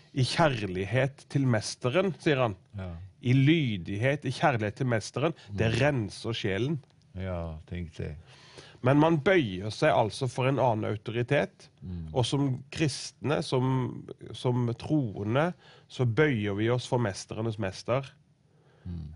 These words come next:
Speaker 1: Eh, hans navn er Jesus Kristus, og hans ord.
Speaker 2: Mm.
Speaker 1: Og når Gud kommer til Abraham og ber han om, for det første så får han, tenkt, de har fått sin sønn, <laughs> som de har lengtet og bedt for.
Speaker 2: Bedt for.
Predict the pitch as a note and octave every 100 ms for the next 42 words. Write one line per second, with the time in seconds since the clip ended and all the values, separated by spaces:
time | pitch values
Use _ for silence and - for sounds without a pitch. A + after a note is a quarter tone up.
0 | F2 G2+ G2+ G#2 G2+ G2+ G2+ G2+ G2 G2
1 | F2+ F2+ A#2 - - - - G2+ G2+ G2
2 | G#2+ F#2+ G2+ G2 F2+ - G2 - F#2 -
3 | - G#2 G2+ G2 C2+ A#2 C#3 C#3+ - _
4 | F#2+ F2+ D#2 D#2+ G2 _ _ - _ -
5 | A2+ B2 A2+ B2 C3+ C3 G#2 G#2+ A#2+ A#2+
6 | F2+ F2 A2+ A#2 A2+ G#2 G2 F2 F#2+ A2+
7 | A2 G#2 A2+ G#2+ A#2+ G2 G#2 B2 - G2+
8 | F2+ A2 C3+ C#3 - - - B2 A#2+ -
9 | G#2 - - A2+ - A2+ C3 A#2 - _
10 | _ - - - - C3 A#2 B2 C3 C#3
11 | C#3+ A2+ G2 G#2 B2 A#2 G2+ - B2+ B2+
12 | F2 G2 F2+ - A2